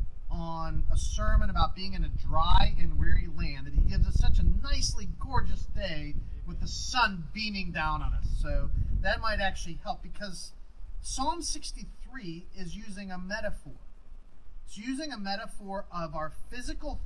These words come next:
thirst to, to convey our need for, for God, our connection to God, our, our, our, our soul's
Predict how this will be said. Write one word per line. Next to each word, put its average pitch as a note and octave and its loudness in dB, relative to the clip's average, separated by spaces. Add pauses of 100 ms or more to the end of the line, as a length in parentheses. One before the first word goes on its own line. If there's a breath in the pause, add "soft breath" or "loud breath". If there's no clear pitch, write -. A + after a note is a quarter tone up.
(140)
thirst - -2 (1040)
to, B3+ -10 (1080)
to A3+ -6
convey A#3+ -4 (100)
our F#3 0
need G#3 -8 (320)
for, E3+ -6 (840)
for E3 -18
God, G#3 0
our F3+ -4
connection F#3+ -12
to F#3+ -14
God, G3 -4
our, D#3+ -8
our, D#3+ -8 (240 loud breath)
our, F#3 2 (160)
our G3 -2
soul's G3 -6